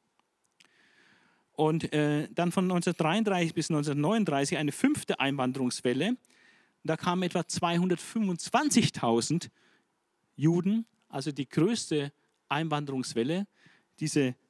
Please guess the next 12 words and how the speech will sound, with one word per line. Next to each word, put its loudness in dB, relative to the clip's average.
fünfte 2
Einwanderungswelle 2
war 0
ja 0
praktisch -6
größer 2
als 0
die -2
ersten 0
vier -2
Wellen 2
zusammengenommen. 0